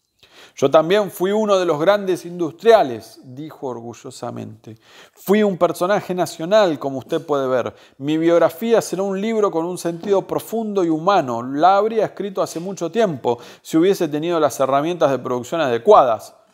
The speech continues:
Gol-, golpeó furiosamente la máquina de escribir. «No puedo trabajar con esta condenada, se salta espacios. ¿Cómo puedo conseguir inspiración y escribir un bestseller con una máquina de escribir que se salta espacios?»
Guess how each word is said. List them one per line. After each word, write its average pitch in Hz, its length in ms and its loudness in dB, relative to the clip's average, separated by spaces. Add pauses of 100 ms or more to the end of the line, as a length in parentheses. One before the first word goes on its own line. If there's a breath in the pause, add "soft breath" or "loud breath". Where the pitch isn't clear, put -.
(100)
Gol-, 117 340 -8
golpeó 127 400 -4
furiosamente 143 720 -8
la 113 160 -6
máquina 127 420 -8
de 107 80 -8
escribir. 107 400 -8 (240 loud breath)
«No 143 240 -2
puedo 214 300 6
trabajar 160 480 0
con 160 160 -4
esta 165 240 -6
condenada, 139 640 -2
se 139 200 -6
salta 190 460 -2
espacios. 143 720 -2 (280 loud breath)
¿Cómo 214 340 2
puedo 226 320 6
conseguir 185 440 -4
inspiración 185 680 -4
y 185 40 -6
escribir 175 400 -4
un 180 140 -8
bestseller 196 540 -2
con 165 160 -2
una 196 180 -2
máquina 180 380 -4
de 156 60 -2
escribir 170 420 -2
que 160 160 -4
se 139 160 -10
salta 160 460 2
espacios?» - 720 -6